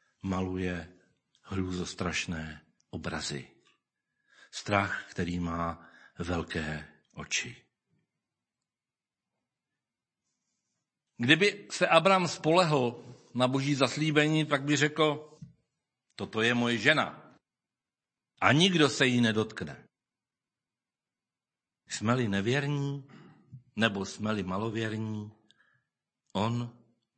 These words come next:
zůstává věrný. Když čteme tento příběh, možná bychom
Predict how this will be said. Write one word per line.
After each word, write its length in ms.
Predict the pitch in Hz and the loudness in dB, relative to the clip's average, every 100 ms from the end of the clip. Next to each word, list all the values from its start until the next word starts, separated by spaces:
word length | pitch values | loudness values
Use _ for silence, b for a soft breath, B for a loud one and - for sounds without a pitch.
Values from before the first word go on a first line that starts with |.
| - | -16
zůstává 1080 | 87 87 - 95 92 87 87 85 82 87 _ _ _ _ _ - | -12 -10 -6 -4 -2 -4 -6 -8 -12 -16 _ _ _ _ _ -12
věrný. 640 | 80 80 67 67 - _ _ _ _ _ _ _ _ _ _ _ _ _ _ _ _ _ _ _ _ _ _ _ _ _ _ _ _ _ _ _ _ _ _ | -8 -8 -10 -16 -18 _ _ _ _ _ _ _ _ _ _ _ _ _ _ _ _ _ _ _ _ _ _ _ _ _ _ _ _ _ _ _ _ _ _
Když 420 | 120 117 - - _ | -4 -2 -2 -8 _
čteme 360 | - - 135 143 | -4 -2 0 0
tento 300 | 151 151 147 | -2 -2 -4
příběh, 680 | - 139 131 143 131 - B B B B _ | -4 -2 0 0 -2 -12 B B B B _
možná 640 | 110 107 127 127 127 120 - - - | -4 0 2 4 2 0 -8 -18 -8
bychom 640 | 107 - 120 120 120 | -8 0 2 2 2